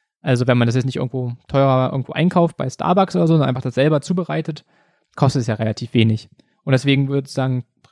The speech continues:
Preissenkung beim Kaffee, die, das Ange-, hier die Nachfrage nicht dauerhaft, äh, erhöhen. Also do-, gerade Leute würden vielleicht jetzt mal kurz einen Packen extra kaufen, wenn's ganz billig wäre, aber auf lange Sicht gesehen bringt das nicht so viel. Und ich glaub, Milch würde ich halt auch fast dazu zählen, weil ich weiß nicht, wie viele Leute jetzt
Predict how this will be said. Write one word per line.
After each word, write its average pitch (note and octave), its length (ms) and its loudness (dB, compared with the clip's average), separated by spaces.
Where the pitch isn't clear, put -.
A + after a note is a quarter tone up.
Preissenkung D3 440 -2
beim C3+ 180 -6
Kaffee, E3 340 0
die, C#3 300 -4
das - 140 -10
Ange-, D#3 380 2
hier D3+ 200 0
die C3+ 80 -2
Nachfrage B2 480 0
nicht A#2+ 180 -2
dauerhaft, A2+ 600 -6
äh, B2 160 0
erhöhen. A#2+ 460 2
Also B2+ 180 -2
do-, C3+ 120 -2
gerade C3+ 220 -2
Leute C3+ 200 2
würden C3+ 120 0
vielleicht B2+ 180 -4
jetzt C3+ 140 -6
mal C3 80 -4
kurz D#3 280 0
einen C3+ 140 0
Packen - 280 -4
extra - 280 -6
kaufen, D#3+ 300 -2
wenn's C#3 120 -4
ganz B2 200 -4
billig E3 260 0
wäre, E3 160 2
aber B2+ 380 -2
auf C3 100 -10
lange C3+ 240 4
Sicht D3+ 220 -2
gesehen B2 340 0
bringt B2+ 220 -2
das B2 100 -8
nicht B2 140 -8
so C3 80 -10
viel. B2 280 -8
Und D3 80 2
ich C3 100 0
glaub, B2+ 240 2
Milch D3+ 540 2
würde C#3+ 160 2
ich C3+ 80 -4
halt C#3 100 -6
auch - 160 -2
fast C3 220 -6
dazu C#3 260 -8
zählen, B2 380 -2
weil C3 80 -6
ich B2 100 -14
weiß C#3+ 160 -4
nicht, D3 160 -2
wie D#3 140 -2
viele C#3+ 160 -6
Leute D3 220 -2
jetzt C#3 280 -6